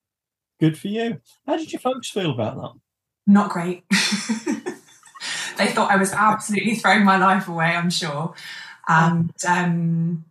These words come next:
Speaker 2: all I can say is I'm glad it worked out the way it did, 'cause I think i-, if I had gone to vet school, I d-, I don't think, well, I know my career obviously wouldn't have followed the same journey as it has, but I also don't think I'd have ended up with the same particular passions and interests and things as I have now.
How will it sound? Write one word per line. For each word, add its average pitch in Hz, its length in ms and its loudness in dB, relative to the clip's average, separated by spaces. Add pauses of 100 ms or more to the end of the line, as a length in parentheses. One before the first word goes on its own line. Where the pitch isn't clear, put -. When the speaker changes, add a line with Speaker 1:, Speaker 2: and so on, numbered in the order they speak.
(300)
Speaker 2:
all 175 120 -2
I 160 120 0
can 160 100 -2
say 165 240 -2
is 175 100 -6
I'm 175 260 -2
glad 180 260 -4
it 180 80 -6
worked - 180 -2
out 196 140 -2
the 196 40 -4
way 214 200 -2
it - 60 -6
did, 302 220 -6
'cause - 400 -6
I 175 100 -2
think 180 380 -4 (160)
i-, 202 160 -6
if 190 140 -2
I 190 60 2
had 196 180 -2
gone 170 140 -2
to 165 80 -4
vet 156 180 -4
school, 170 260 -4
I 175 60 -4
d-, 175 140 -6
I 185 60 -2
don't 185 240 -2
think, 170 340 -8 (180)
well, - 140 -4
I 175 100 2
know 185 240 4
my 175 140 2
career 170 280 -4
obviously 175 320 -4
wouldn't 175 280 -6
have 170 100 -8
followed 165 240 -6
the 175 80 -8
same 165 500 -2 (440)
journey 170 280 2
as 160 120 2
it - 80 -4
has, 170 320 2
but - 60 -6
I 180 160 -2
also 170 340 0
don't 175 260 -6
think 165 260 -6
I'd 160 80 -2
have 170 120 -6
ended 165 240 -4
up - 180 -4
with 165 100 -4
the 175 60 -6
same 165 560 -2
particular 170 400 -6
passions 175 460 -6
and 175 120 -2
interests - 760 -6
and 165 160 -6
things 170 280 -8
as 165 120 -10
I 180 60 -6
have 180 220 -8
now. 185 240 -8